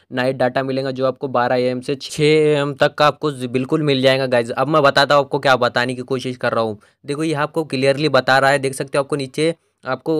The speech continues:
यहाँ देखो तीन डेटा प्लान बता रहा है। देखो यहाँ दो सौ निन्यानवे, चार सौ उननवद, उसके बाद आप, तो सिंपल से आपको इसमें से कोई भी डेटा प्लान है जिसमें मैंने आपको बताया तो आपको हंड्रेड परसेंट नाइट डेटा मिलेगा। But आप इसको यूज़ कैसे करना है, एक्टिवेट कैसे करना है, वही हमें नहीं आता है, तो मैं आज आपको बताने वाला हूँ।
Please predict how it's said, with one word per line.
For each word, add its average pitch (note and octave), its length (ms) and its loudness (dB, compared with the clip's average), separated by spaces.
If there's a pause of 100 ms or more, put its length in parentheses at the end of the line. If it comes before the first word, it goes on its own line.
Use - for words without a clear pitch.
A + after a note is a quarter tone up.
यहाँ D3+ 200 -2
देखो C#3 360 0
तीन C3+ 440 -10
डेटा C#3 220 2
प्लान C3 280 -2
बता A#2 220 -2
रहा A#2 80 -2
है। A2+ 60 0
देखो C3 220 -4
यहाँ C3 200 0
दो B2 140 -6
सौ C3 120 -6
निन्यानवे, B2 440 -4
चार A#2+ 240 -4
सौ C3 120 -8
उननवद, B2 540 -2 (260)
उसके C3+ 200 -6
बाद C3+ 220 2
आप, C3+ 160 0
तो D3 80 -10
सिंपल D#3 260 -2
से E3+ 100 0
आपको E3+ 160 -2
इसमें E3+ 200 -4
से E3 80 -2
कोई C#3 220 -4
भी E3 100 -2
डेटा D3 280 2
प्लान C#3 340 0
है A2+ 80 -6 (200)
जिसमें C#3 260 -6
मैंने D3 160 0
आपको C#3 200 0
बताया B2 300 2
तो A#2+ 140 0
आपको B2+ 220 0
हंड्रेड B2 320 -8
परसेंट C3+ 320 -4
नाइट B2 160 -2
डेटा A#2+ 260 0
मिलेगा। G#2+ 400 -6 (260)
But D#3 140 2
आप D3+ 120 0
इसको D#3+ 400 0
यूज़ C#3+ 300 -4
कैसे D#3 200 -4
करना D3+ 240 -4
है, C#3+ 60 -4
एक्टिवेट D3 380 -8
कैसे D3 220 -6
करना C#3+ 220 -4
है, C#3+ 60 -6
वही C#3+ 180 -2
हमें C3+ 280 -4
नहीं B2 200 -6
आता A2 260 -4
है, A2 40 -2
तो A#2+ 100 -6
मैं B2 120 0
आज A#2+ 100 0
आपको A#2+ 200 -6
बताने G#2+ 360 -2
वाला G#2 260 -4
हूँ। G2+ 100 -4